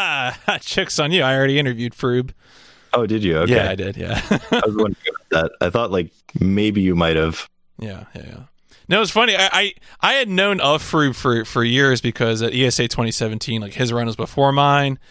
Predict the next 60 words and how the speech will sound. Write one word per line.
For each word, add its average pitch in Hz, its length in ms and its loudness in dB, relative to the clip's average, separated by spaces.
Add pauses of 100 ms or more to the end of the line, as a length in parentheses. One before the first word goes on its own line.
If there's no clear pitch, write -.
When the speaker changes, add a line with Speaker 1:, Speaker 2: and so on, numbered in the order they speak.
(300)
Speaker 1:
and 110 140 -4
so 117 100 2
I 110 60 2
was 110 80 0
like, 110 100 -2
I 117 80 2
watched, 127 420 2
yeah, 117 160 0
I 110 40 0
watched 120 240 0
his 117 140 0
run 110 160 -2
live 113 500 -4
at 113 180 -4
E 117 140 -2
S 117 140 -2
A, 113 220 0
and 113 120 -2
then, 110 260 -4 (400)
um, 104 520 0 (300)
and 131 80 0
then, 131 80 2
like, 127 120 2
I'm 143 280 -2
very 127 220 2
good 113 140 -4
friends 110 260 -4
with 104 100 -8
Tapioca, 107 800 -4 (420)
uh, 98 140 -4
who 107 140 -4
also 107 260 -2
runs 107 240 -4
the 107 120 -4
Yakuza 104 420 -4
series, 104 380 -6
and 107 100 -8
so 117 120 -2
I 107 40 -2
was 113 100 -2
like, 117 140 -8
"Oh, 262 260 2
Froob's 226 300 -2
running 220 240 2
Yakuza," 127 540 -2
and, 107 100 -8
you 107 60 -8
know, 101 60 -8
et 104 60 -12
cetera, 95 240 -6
et 101 80 -14
cetera. 101 320 -8
So - 180 -6 (140)
we 262 120 6
can 311 120 2
raid 233 200 2
Froob 240 240 2
if - 100 -2
you 123 80 -2
want. 147 240 2